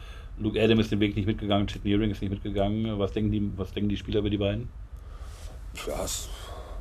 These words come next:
Speaker 2: will ich jetzt hier nicht sagen, aber, ähm, unterm Strich ist es natürlich auch ein Unterschied, ob man sagt, „Nein, für das Geld schnüre ich die Schlittschuhe nicht“, oder ob man den Weg nicht mitgeht und sich dann einem anderen Verein anschließt. Und, äh,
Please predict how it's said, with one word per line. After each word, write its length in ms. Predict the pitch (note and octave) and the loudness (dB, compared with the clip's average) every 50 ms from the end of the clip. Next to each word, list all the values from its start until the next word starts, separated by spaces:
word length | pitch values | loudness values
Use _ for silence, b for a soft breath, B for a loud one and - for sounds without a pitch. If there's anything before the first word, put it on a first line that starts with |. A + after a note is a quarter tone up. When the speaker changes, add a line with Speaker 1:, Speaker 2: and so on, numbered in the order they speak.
| B B - - - | B B -10 -8 -4
Speaker 2:
will 80 | - G#2+ | 0 0
ich 100 | G#2 F#2 | 0 2
jetzt 120 | G#2 F#2+ - | 0 0 2
hier 100 | - A2 | 2 2
nicht 140 | G#2+ G2+ - | 2 2 2
sagen, 420 | F#2+ G2 G2+ A2+ A#2 A#2+ A#2+ B2 B2 - - - | 4 6 6 6 6 6 2 0 -2 -4 -6 -2
aber, 400 | - G2 G2 G2 F#2+ G2 F#2+ F#2 F#2+ | 2 4 4 6 6 6 6 4 4
ähm, 340 | G2+ F#2 F#2 F2 F2 F2 - - | 2 2 2 0 -2 -2 -4 -4
unterm 280 | - G#2+ A2 - A2 G2+ | -2 0 2 4 4 4
Strich 220 | - - A#2+ G#2+ A#2 | 4 2 2 2 2
ist 60 | A#2+ | 0
es 120 | A#2 G2 A2+ | 0 0 0
natürlich 320 | A2 G#2 A#2 A2+ G#2 G#2+ | 2 2 2 2 2 2
auch 80 | G#2+ G2+ | 2 0
ein 80 | G#2 | 0
Unterschied, 520 | G#2+ A#2 A2+ B2 B2 - - A#2 A#2 A#2 A2+ - - - - - - - - - - - - | 0 2 4 4 4 2 2 -2 -2 -2 -4 -6 -8 -8 -8 -12 -10 -10 -10 -8 -8 -8 -6
ob 180 | - A#2 G#2 - | -6 -4 0 4
man 300 | A2+ G#2 G#2 G#2 G2+ F#2+ B B B B B B B B B B B - | 4 4 6 4 2 0 B B B B B B B B B B B -6
sagt, 340 | - - A2 G#2+ G#2+ - - | 0 2 2 2 2 2 2
„Nein, 260 | G2 F#2+ G2+ A#2+ A#2 | 4 4 4 4 2
für 140 | - - G2+ | 0 0 2
das 240 | G2+ G#2+ G#2+ - - | 4 4 2 2 0
Geld 240 | A#2 G2+ G#2+ G#2+ - | 2 2 2 2 0
schnüre 240 | - - A2 A#2 A2+ | 0 2 2 4 2
ich 60 | G#2 - | 2 0
die 100 | G2+ G2 | -4 -4
Schlittschuhe 380 | - A2+ - - - G#2 F#2+ F#2 | -4 -4 -4 -2 0 0 0 2
nicht“, 460 | F2+ G#2+ D3+ - - - - - - - - - B B B B B B B B B B - - - - - - - - - - - - - | 4 4 4 4 4 -2 -6 -8 -10 -10 -10 -10 B B B B B B B B B B -12 -12 -12 -12 -12 -10 -10 -10 -10 -10 -8 -2 2
oder 320 | A2+ A#2 A#2+ A#2 A#2 A2+ G#2+ | 4 6 8 8 8 6 4
ob 120 | A2 - | 2 4
man 300 | - A2+ A2+ A2 A2+ A2 | 4 4 6 4 4 2
den 160 | A2 A2 G#2+ G#2 | 2 4 4 4
Weg 180 | A2+ A#2 - | 4 2 2
nicht 140 | A#2 G#2+ - | 0 0 0
mitgeht 320 | G#2+ - - - B2 - | 0 0 4 2 2 4
und 100 | G#2+ G#2+ | 4 0
sich 120 | G#2 A2 - | 0 0 0
dann 140 | - A2+ A2 | 2 2 2
einem 100 | G2+ - | 4 4
anderen 200 | A#2 B2+ A#2 G#2 | 4 4 4 2
Verein 260 | - F#2+ E2 G#2 G2+ | 0 -2 0 0 0
anschließt. 540 | F2+ D#3 D3+ - - G2 F2 D#2+ - - - | 2 2 0 0 0 -2 -2 -2 -4 -6 -4
Und, 400 | G#2 G2 F#2+ F#2 - - - - | -4 -2 -2 -2 -4 -6 -6 -4
äh, 280 | F2+ G2 F#2+ G2 F#2+ | -4 -2 -2 -2 -2